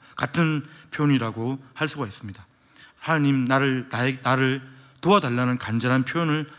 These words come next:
지금 하고 있는 것입니다. "주의 귀를 내게 기울이사 내가 부르짖는 날에 속히 내게 응답하소서."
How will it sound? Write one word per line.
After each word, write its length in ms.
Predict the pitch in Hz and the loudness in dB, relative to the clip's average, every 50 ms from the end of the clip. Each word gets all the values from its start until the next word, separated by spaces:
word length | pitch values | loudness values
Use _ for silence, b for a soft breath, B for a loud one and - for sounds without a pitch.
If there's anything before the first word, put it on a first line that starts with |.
| B | B
지금 320 | - - 117 110 113 113 107 | -10 -8 -6 -4 -4 -4 -4
하고 280 | 107 139 127 131 113 | -6 -8 -8 -8 -8
있는 240 | 101 101 104 104 110 | -8 -8 -8 -6 -6
것입니다. 440 | 113 107 - - 95 90 - - - _ _ _ b b b b b b b b b b b b b b b b b - | -6 -6 -8 -10 -12 -16 -16 -20 -20 _ _ _ b b b b b b b b b b b b b b b b b -6
"주의 260 | - 143 143 139 131 | -2 2 2 2 2
귀를 240 | 131 131 123 123 117 | 2 0 0 0 0
내게 220 | 123 123 113 117 | 0 -2 -2 -4
기울이사 640 | - - 127 120 113 117 - 123 120 127 135 131 - - | -6 -4 -4 -2 -2 -2 -2 -2 -4 -4 -4 -6 -10 -4
내가 280 | 123 127 135 139 131 | 0 2 2 2 2
부르짖는 580 | - 135 139 143 143 175 175 170 170 165 160 156 | 0 -2 -2 0 0 2 2 2 2 2 2 2
날에 300 | 139 117 110 110 95 90 B B B B B | 0 0 0 -4 -8 -10 B B B B B
속히 360 | B - 214 202 - - 226 196 | B -6 -6 -4 -2 -2 -2 -2
내게 220 | 165 143 - 139 | -2 -2 -4 -4
응답하소서." 640 | 117 110 101 110 104 - 113 107 104 98 - 95 87 | -6 -6 -8 -10 -10 -10 -12 -12 -12 -12 -12 -14 -16